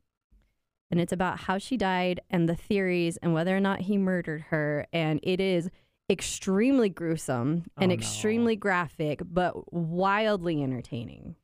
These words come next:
Speaker 2: Okay.
Speaker 1: One of the best things I've seen in a long time.
Speaker 2: I can't do gruesome.
Speaker 1: You would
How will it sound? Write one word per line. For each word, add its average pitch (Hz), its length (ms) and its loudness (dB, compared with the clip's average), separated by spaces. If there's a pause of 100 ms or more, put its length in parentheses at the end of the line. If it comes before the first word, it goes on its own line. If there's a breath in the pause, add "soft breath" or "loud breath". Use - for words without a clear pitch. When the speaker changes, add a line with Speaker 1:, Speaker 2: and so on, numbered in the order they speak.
Speaker 2:
Okay. 113 380 -6 (220)
Speaker 1:
One 220 300 4
of 240 80 4
the 220 60 0
best 202 240 0
things 180 300 0
I've 156 140 0
seen 151 220 0
in 143 120 2
a 135 100 -4
long 127 220 -8
time. - 360 -16
Speaker 2:
I - 160 -20
can't 123 220 -16
do 117 220 -20
gruesome. 104 600 -20 (640 soft breath)
Speaker 1:
You 277 460 2
would 277 320 0